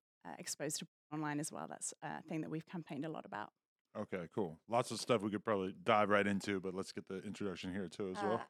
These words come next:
Speaker 3: yeah, I'm Brittany Delamora. Um, I was in the porn industry for seven years. Um, when I was in porn, I just battled with a lot of just depression, addiction, suicidal thoughts, almost ended my life on a couple occasions. Um,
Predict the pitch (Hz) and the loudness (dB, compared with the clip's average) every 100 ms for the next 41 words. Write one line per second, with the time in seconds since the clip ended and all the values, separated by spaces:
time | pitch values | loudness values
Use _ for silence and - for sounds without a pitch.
0 | _ - 220 233 220 226 247 233 208 220 | _ -6 0 2 2 0 -2 -4 -4 -4
1 | 220 208 214 208 170 165 165 175 180 - | 0 2 2 0 2 2 4 2 2 -2
2 | - 185 175 170 - 220 226 - 208 208 | -4 -2 -2 -2 0 2 0 -2 -2 -2
3 | _ 190 185 180 175 190 180 175 170 160 | _ -6 -4 -4 -6 -6 -6 -6 -2 -2
4 | 170 170 170 214 220 - _ - _ - | -2 0 0 0 -6 -14 _ -20 _ -2
5 | 190 190 185 185 196 185 175 175 175 175 | 2 4 4 0 -2 2 2 0 -4 -6
6 | - _ 175 175 180 - 175 180 180 180 | -8 _ -2 -2 -8 -2 0 0 -2 -4
7 | 170 160 160 160 170 165 160 - 165 - | -4 -2 2 2 2 2 -2 -6 -6 -6
8 | 175 - 160 - 165 160 - _ 156 160 | -10 -4 -4 -4 -8 -8 -12 _ -16 -12
9 | 151 - 160 156 151 - _ _ 160 160 | -10 -10 -10 -10 -12 -16 _ _ -4 -2
10 | 160 160 160 - _ - 160 156 - 170 | 0 0 -2 -6 _ -4 0 0 -2 -6
11 | 165 156 - - 170 165 160 160 160 156 | -4 -8 -12 -12 -8 -8 -6 -4 -4 -4
12 | 160 160 151 160 165 165 165 156 151 160 | -6 -12 -12 -12 -8 -8 -6 -8 -6 -8
13 | 156 160 - - - - _ - 180 175 | -8 -10 -14 -16 -20 -20 _ -2 2 2
14 | 165 170 | 2 -2